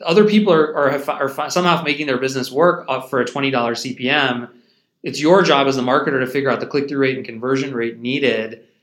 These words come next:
to be able to compete in the market because somebody else is willing to pay twenty dollars."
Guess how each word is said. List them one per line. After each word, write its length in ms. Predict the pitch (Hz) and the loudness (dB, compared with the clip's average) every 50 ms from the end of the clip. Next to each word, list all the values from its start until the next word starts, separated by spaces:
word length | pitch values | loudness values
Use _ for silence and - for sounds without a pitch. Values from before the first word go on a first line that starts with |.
| _ _ _ _ | _ _ _ _
to 80 | - 127 | -8 -2
be 100 | 127 123 | 2 4
able 140 | 123 120 | 4 4
to 80 | 117 113 | 2 0
compete 400 | - 123 120 - - 185 180 170 | -4 -6 -10 -8 -4 -4 -4 -4
in 120 | 151 135 | -4 -6
the 60 | 123 113 | -6 -6
market 540 | 113 110 117 120 - 113 - - - _ _ _ _ | -2 -2 -4 -2 -4 -8 -12 -12 -18 _ _ _ _
because 200 | - 123 139 135 | -14 -12 -10 -4
somebody 280 | - 160 156 147 143 131 | -4 -2 -2 2 2 2
else 180 | 123 120 120 | 2 2 0
is 140 | 120 120 123 | -4 -8 -6
willing 240 | 123 117 120 110 113 | -6 -6 -6 -6 -8
to 40 | 110 | -8
pay 140 | - 117 113 | -8 -8 -8
twenty 260 | - 120 110 107 104 | -8 -10 -10 -10 -10
dollars." 800 | 107 107 110 120 - - 50 50 - - - - - - _ | -12 -12 -14 -12 -12 -12 -12 -12 -12 -12 -12 -12 -12 -14 _